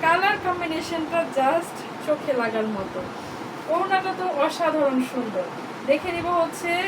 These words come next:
অসাধারণ ড্রেসের চমৎকার ওড়নাটি। এটা হচ্ছে আমাদের ওড়না, এভাবে করে হচ্ছে আপনার দুই পাড়েই পিটানো আপনার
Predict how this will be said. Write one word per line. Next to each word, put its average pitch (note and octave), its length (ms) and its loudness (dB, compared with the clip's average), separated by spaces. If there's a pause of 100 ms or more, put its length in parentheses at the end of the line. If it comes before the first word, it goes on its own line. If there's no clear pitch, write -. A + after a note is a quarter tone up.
(260)
অসাধারণ D4 580 0 (160)
ড্রেসের D#4 640 0 (520)
চমৎকার F#4 600 2 (140)
ওড়নাটি। A#3 420 0 (180)
এটা D4+ 240 4
হচ্ছে D#4+ 280 0 (200)
আমাদের C4+ 360 2 (220)
ওড়না, A#3 280 4 (440)
এভাবে D#4+ 260 4 (100)
করে E4 160 2 (100)
হচ্ছে D#4 240 -2 (140)
আপনার D4+ 240 0 (160)
দুই D4+ 160 0 (120)
পাড়েই D#4 280 4 (100)
পিটানো D4+ 440 2 (240)
আপনার C#4 360 4